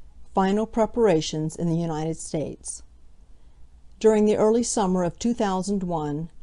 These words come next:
Atta, assisted by Shahi, was busy coordinating the arrival of most of the muscle hijackers in southern Florida,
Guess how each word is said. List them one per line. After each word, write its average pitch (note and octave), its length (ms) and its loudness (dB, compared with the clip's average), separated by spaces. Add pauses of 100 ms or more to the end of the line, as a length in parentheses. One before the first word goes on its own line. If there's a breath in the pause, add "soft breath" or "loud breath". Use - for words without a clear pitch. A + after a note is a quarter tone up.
(120)
Atta, F3 540 -4
assisted F#3 540 -2
by F3+ 160 0
Shahi, E3+ 640 -2 (360 soft breath)
was F#3 200 2
busy A3+ 280 4
coordinating F3+ 680 2
the F3+ 100 2
arrival F3+ 560 0
of D#3+ 140 -2
most F3+ 340 0
of E3 80 0
the E3 80 -2
muscle E3+ 360 -2
hijackers E3 720 -2
in E3 120 -4
southern E3 340 0
Florida, D3 560 -2